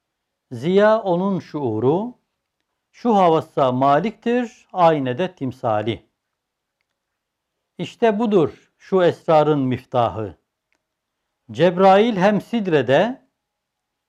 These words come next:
hem sureti dıhyede, meclisi nebevide. Hem kim bilir kaç yerde, Azrail'in bir anda Allah bilir kaç yerde ruhları kabzediyor. Peygamberin bir anda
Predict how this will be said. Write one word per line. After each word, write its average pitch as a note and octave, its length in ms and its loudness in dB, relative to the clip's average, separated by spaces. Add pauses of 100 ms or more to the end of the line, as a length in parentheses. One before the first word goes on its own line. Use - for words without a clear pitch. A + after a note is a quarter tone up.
(100)
hem F3 400 0
sureti F3 720 -2
dıhyede, D3 800 -2 (800)
meclisi E3 720 -4
nebevide. G2 640 -10 (1120)
Hem G3+ 360 0
kim A#3 280 -2
bilir F#3 360 0
kaç B3 340 -2
yerde, D#3+ 640 -4 (800)
Azrail'in E3+ 800 0
bir B3+ 120 -4
anda A3 480 0
Allah G3+ 460 0
bilir F3+ 300 -6
kaç A3 300 -4
yerde E3+ 360 -2
ruhları F3+ 440 -2
kabzediyor. G#2+ 800 -8 (1040)
Peygamberin F3 880 -2
bir C#3+ 280 -4
anda F3 600 0